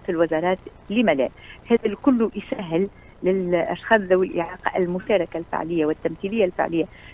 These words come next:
في الحياة السياسية والعامة، ويسهل للمجتمع بشكل عام أنه ينقص من نظرة الدنيا، ينقص من النمطية، ينقص من احنا وانتوما، ينقص من انه ما يقبلش الفوارق،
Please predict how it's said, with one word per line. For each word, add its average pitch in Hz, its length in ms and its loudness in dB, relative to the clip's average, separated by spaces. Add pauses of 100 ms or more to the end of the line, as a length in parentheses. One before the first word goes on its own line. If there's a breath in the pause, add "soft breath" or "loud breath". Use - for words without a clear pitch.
في 220 60 0
الحياة 208 360 0
السياسية 185 680 0
والعامة، 175 520 2 (320 loud breath)
ويسهل 185 800 2
للمجتمع 185 720 0
بشكل 170 420 -6
عام 170 240 -4 (440 loud breath)
أنه 196 320 2 (600)
ينقص 202 420 -4 (800)
من 180 300 2
نظرة 165 280 2 (680)
الدنيا، 160 560 -4 (440)
ينقص - 340 -4 (100)
من 165 160 -2
النمطية، 165 640 -2 (300 loud breath)
ينقص - 400 -2 (100)
من 175 180 0 (160)
احنا 185 260 0
وانتوما، 170 520 0 (280 loud breath)
ينقص 202 460 -2
من 175 140 -2 (100)
انه 190 180 0
ما 175 100 -2
يقبلش 180 460 -2
الفوارق، 170 540 0